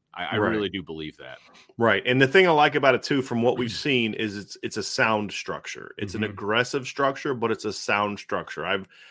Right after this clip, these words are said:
Speaker 2: the few things I've seen on the film you guys have sent me and the, the people I've talked to is, like, you never know what's gonna come, but it, there's always a,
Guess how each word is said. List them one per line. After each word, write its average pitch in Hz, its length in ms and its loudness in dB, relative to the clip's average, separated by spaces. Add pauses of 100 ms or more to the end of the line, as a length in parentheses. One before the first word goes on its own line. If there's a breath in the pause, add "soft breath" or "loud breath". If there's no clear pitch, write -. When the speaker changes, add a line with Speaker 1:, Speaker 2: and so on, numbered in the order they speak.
(140)
Speaker 2:
the 117 100 -6
few 165 220 2
things 151 320 2
I've 127 160 4
seen 139 400 0
on 110 160 0
the 98 80 -2
film 110 320 0
you 113 100 -4
guys 120 220 0
have 101 100 -14
sent - 240 -4
me 117 280 -2
and 101 120 -4
the, 95 140 -8
the - 80 -20
people 113 240 0
I've - 80 -6
talked 117 300 -2
to 113 180 0
is, 98 100 -6
like, 107 260 -2 (500)
you 120 100 0
never 160 220 6
know 156 120 4
what's 143 260 2
gonna 123 220 0
come, 120 480 2
but 110 260 0
it, 107 160 -6
there's 113 200 -4
always 127 400 2
a, 104 180 0